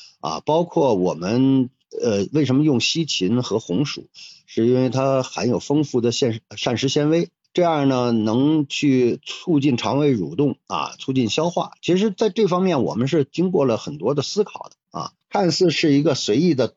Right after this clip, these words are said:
组合搭配，但是其实它背后还是有它的这个数据或者是相对来讲的理论的支撑的。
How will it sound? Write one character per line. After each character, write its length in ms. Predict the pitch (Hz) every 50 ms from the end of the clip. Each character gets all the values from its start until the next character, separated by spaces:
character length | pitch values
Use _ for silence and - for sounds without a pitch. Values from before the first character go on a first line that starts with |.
| _ _
组 200 | - 90 - -
合 120 | 113 117
搭 160 | - - -
配， 220 | 151 165 151 110 90
但 220 | - 143 143 123
是 80 | 117 -
其 180 | - - 143
实 140 | 151 165 165
它 100 | 160 165
背 240 | 160 - 196 185 165
后 220 | - 196 180 127
还 260 | - - - - 147
是 80 | 147 170
有 160 | 147 - 139
它 180 | - - 143 151
的 220 | 147 135 123 117 - - - - - - _ _ _ _ _ _
这 140 | - 120 104
个 500 | 101 92 90 87 80 85 90 87 - -
数 260 | - - - 196 151 120
据 280 | 151 151 120 110 95
或 260 | 85 - - 101 -
者 180 | 98 95 80 92
是 160 | - 113 104
相 300 | 98 - - 151 180 220
对 160 | 226 226 208
来 180 | 123 92 85 101
讲 260 | 95 95 - - 78
的 200 | 85 85 85 92
理 240 | 98 90 87 76 -
论 180 | 117 135 131 107
的 80 | -
支 200 | - - - 160
撑 260 | - - 165 175 180
的。 100 | 170 -